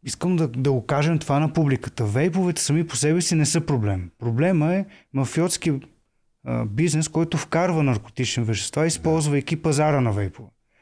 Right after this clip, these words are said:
Speaker 1: Така. Но това не е тема за такъв консултативен съвет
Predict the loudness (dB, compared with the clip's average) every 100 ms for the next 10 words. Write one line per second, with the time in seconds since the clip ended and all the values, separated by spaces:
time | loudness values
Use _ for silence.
0 | _ _ _ _ _ -6 -2 -4 -4 _
1 | _ _ _ _ -4 -4 0 0 2 0
2 | 0 0 2 2 0 -2 -4 -14 -20 -16
3 | -10 -4 -4 -6 -14 -10 -4 -4 -6 -8
4 | -4 0 0 0 -2 -2 -2 -4 -20